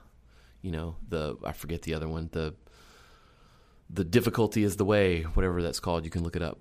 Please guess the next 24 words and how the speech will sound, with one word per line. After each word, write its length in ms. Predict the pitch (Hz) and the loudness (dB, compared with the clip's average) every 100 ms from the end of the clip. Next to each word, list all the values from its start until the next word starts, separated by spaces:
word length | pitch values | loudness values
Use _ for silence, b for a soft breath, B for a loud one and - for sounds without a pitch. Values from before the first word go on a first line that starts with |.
| - | -2
Ryan 240 | 98 95 | 2 2
Holiday, 340 | 92 92 90 90 | 2 2 2 2
he's 140 | 90 | 0
got, 320 | 104 92 - - | 2 2 0 -2
uh, 180 | 92 87 | 0 2
the 100 | 90 | 2
Daily 280 | 104 104 98 | 4 4 4
Stoic 600 | - 104 95 - - - - - | 4 4 4 0 -8 -14 -10 -2
website 340 | 87 - 87 | 0 0 0
you 60 | 80 | 0
can 100 | 90 | 0
go 120 | 85 | 0
check 260 | - 85 90 | -2 -4 -2
out. 240 | 78 55 - 78 | -4 -6 -10 -8
Make 140 | 76 | -6
sure 100 | 90 | -4
and 80 | 80 | -4
link 140 | 80 | -4
it 80 | 76 | -6
up. 200 | 64 - | -8 -4
He 120 | 120 | 0
was 180 | 180 127 | 2 6
recently 420 | 107 104 95 90 | 6 4 2 2
on, 400 | 69 92 90 87 | 4 4 4 2